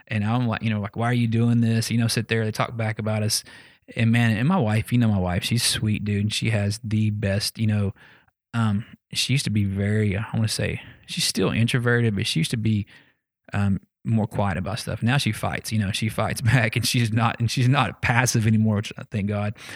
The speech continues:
But it was, like, the part of me, I was like, "Hey, shut up." You know, I was like, you know, I'd be like, I'm, I wanted to fight people <laughs> because of it. But what I, what I learned, though, through those situations is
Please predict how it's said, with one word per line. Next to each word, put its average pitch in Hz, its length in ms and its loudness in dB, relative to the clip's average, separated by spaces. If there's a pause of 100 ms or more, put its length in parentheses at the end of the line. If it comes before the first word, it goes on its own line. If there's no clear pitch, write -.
(300)
But 120 180 2
it 131 60 2
was, 127 120 4
like, 127 140 0
the 113 60 0
part 127 240 4
of 120 80 4
me, 117 100 4
I - 20 4
was 110 80 2
like, 104 140 -4
"Hey, 110 160 0
shut 110 260 -2
up." - 140 -4
You 107 80 0
know, 104 140 0
I 104 80 0
was 107 120 -4
like, 92 120 -6
you 110 80 -2
know, 104 200 0 (380)
I'd 113 140 2
be 110 120 2
like, 95 180 -4 (400)
I'm, 110 200 -2
I 110 140 -2
wanted 113 220 2
to 98 60 -2
fight - 280 -4
people - 340 -6 (300)
<laughs> 143 260 2
because 127 380 2
of 110 140 0
it. 98 120 -6 (500)
But 123 120 0
what 135 140 2
I, - 60 -4
what 123 140 0
I 127 80 2
learned, 117 600 4
though, 95 220 0
through 123 180 0
those 120 120 0
situations 101 720 -2
is 90 160 -4